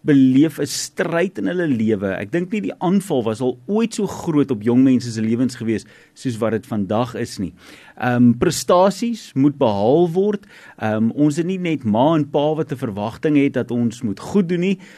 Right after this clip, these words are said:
maar die vriendekring se drukgroep, ons sien op sosiale media, ehm, sosiale media sterre wat, eh, miljoene rande verdien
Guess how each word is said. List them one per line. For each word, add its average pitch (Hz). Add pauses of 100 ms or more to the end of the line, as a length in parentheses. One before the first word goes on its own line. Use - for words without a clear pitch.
(120)
maar 139
die 135
vriendekring 175
se 180
drukgroep, 175
ons 107
sien 151
op 139
sosiale 110
media, 180 (320)
ehm, 107 (320)
sosiale 139
media 127
sterre 180
wat, 104
eh, 113
miljoene 135
rande 165
verdien 170